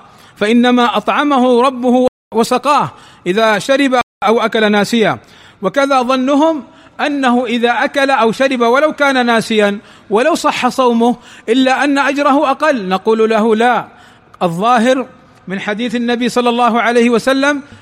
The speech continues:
أن الأجر تام". اللهم وفقنا لما تحبه وترضاه، اللهم آتنا في الدنيا حسنة وفي الآخرة حسنة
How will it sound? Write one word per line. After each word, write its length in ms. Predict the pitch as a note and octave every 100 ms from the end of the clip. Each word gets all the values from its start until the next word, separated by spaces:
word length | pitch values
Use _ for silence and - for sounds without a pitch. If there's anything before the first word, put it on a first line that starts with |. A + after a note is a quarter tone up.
| - -
أن 220 | A#3 A#3+
الأجر 420 | A#3 G#3 A3+ A3 - -
تام". 340 | G3+ D#3+ A2 D#2+ _ _ _ _ _ _ -
اللهم 360 | G3+ A#3+ C4 B3+
وفقنا 500 | A#3+ F#3+ C4 B3+ A#3+
لما 220 | B3 A#3
تحبه 400 | A#3 A#3 A#3 A3
وترضاه، 680 | G#3+ G#3 G#3 F#3+ A3 G3 A#2 - - - - - -
اللهم 340 | F#3+ A#3 C4 C4
آتنا 380 | B3+ C4+ C#4
في 80 | A#3+
الدنيا 280 | A3 B3+ B3
حسنة 480 | A#3 C4+ G#3+ F3 A2+ - _ - -
وفي 140 | G3
الآخرة 520 | C4 B3+ B3 B3+ A#3+ A3+
حسنة 500 | C4 - G3+ D#3